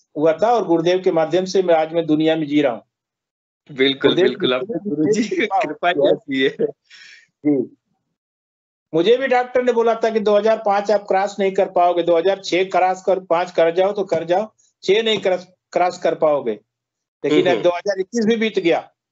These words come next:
Speaker 2: <laughs> यही तो अपने गुरुजी की कृपा है,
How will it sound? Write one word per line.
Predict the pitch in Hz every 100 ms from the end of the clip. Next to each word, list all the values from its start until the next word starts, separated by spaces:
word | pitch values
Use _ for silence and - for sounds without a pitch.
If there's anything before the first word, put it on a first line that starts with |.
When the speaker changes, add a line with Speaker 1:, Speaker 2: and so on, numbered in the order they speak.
| _ _ _ _ _ _ -
Speaker 2:
<laughs> | 151 117 120 - 156 151 147 - 180 _ _ - _ _ - 240 196 143
यही | 156 170
तो | 202
अपने | 202 190 180
गुरुजी | 160 170 170
की | 165
कृपा | 156 156 156 175
है, | 160 120 131